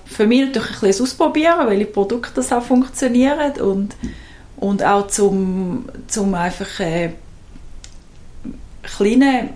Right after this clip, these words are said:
Labels auch die Möglichkeit zu geben, irgendwo eine Ausstellungsfläche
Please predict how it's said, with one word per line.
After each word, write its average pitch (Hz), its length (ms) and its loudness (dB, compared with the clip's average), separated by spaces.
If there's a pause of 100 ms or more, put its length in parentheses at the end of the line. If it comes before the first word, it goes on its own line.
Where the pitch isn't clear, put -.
Labels 240 520 2
auch 196 240 0
die - 100 -6
Möglichkeit 196 540 -6
zu - 140 -10
geben, 185 420 0
irgendwo 190 560 -2 (840)
eine - 220 -6
Ausstellungsfläche 220 1300 -4